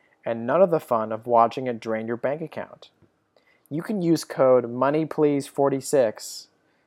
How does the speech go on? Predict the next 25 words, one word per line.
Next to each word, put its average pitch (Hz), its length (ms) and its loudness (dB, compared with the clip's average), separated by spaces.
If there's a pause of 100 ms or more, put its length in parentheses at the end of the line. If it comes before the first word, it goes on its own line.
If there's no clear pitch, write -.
(120)
to - 80 -10
get 123 200 -2
five 143 440 2
dollars 123 420 4
off 104 380 2
your 110 140 -6
first 127 480 -4
pasta 127 440 -2
purchase 107 720 -6 (340)
as 120 200 0
long 139 200 -2
as 139 120 -4
you 135 80 -2
buy 123 320 2
that 113 180 0
off-brand 113 800 0
Angel's 110 400 -8
Hair 104 220 -8
pasta 117 500 -4
that's 113 160 -4
actually 110 340 -6
made 107 240 -6
with 107 160 -10
cassava 107 480 -6
flour. 127 540 -4